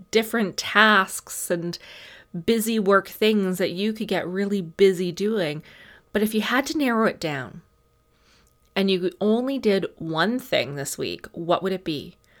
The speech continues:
What would have the greatest impact in moving you forward to where you want to go? When we think this way, when we think about the one thing that's really gonna have an impact and drive you forward, it puts it,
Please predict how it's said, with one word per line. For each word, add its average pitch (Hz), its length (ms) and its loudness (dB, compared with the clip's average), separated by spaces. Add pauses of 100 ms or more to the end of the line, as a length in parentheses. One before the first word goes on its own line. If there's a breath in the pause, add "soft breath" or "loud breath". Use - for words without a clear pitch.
(340 soft breath)
What 185 220 2
would 220 100 0
have 185 280 2
the 180 80 -2
greatest 175 640 0
impact 196 720 -2
in 185 200 -2
moving 175 360 0
you 208 100 0
forward 165 460 0
to - 280 -8
where 165 140 -4
you 160 160 -6
want 139 200 -8
to 147 40 -12
go? 196 460 -4 (1800 soft breath)
When 226 100 0
we 254 120 2
think 339 320 0
this 240 200 0
way, 135 220 4
when 160 140 0
we - 20 -2
think 208 220 -6
about 226 180 0
the 190 120 0
one 185 400 0
thing 214 300 0
that's 151 220 -4
really 180 260 -2
gonna 180 160 -2
have 170 180 -4
an 151 80 -6
impact 151 680 -4
and 165 100 -8
drive 160 280 -4
you 147 100 -10
forward, 190 680 0 (480 loud breath)
it 247 140 0
puts 381 240 -4
it, - 400 -4